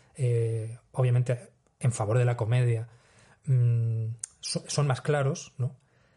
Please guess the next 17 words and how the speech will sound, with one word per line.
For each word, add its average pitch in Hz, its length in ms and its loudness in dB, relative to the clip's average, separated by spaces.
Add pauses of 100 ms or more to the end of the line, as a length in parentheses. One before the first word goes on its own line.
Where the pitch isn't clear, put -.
(160)
Que - 80 -2
aquí, 131 240 0
que 131 100 -2
en 120 100 2
Ted 120 120 0
Lasso. 120 300 0
En 120 80 2
Ted 139 120 -2
Lasso 165 220 0
al 151 60 -2
final, 143 380 0 (420)
eh, 120 880 2 (360)
este - 500 -2 (160)
personaje, 135 580 0
este 127 260 -4
Ted 131 380 -2
Lasso, 131 420 0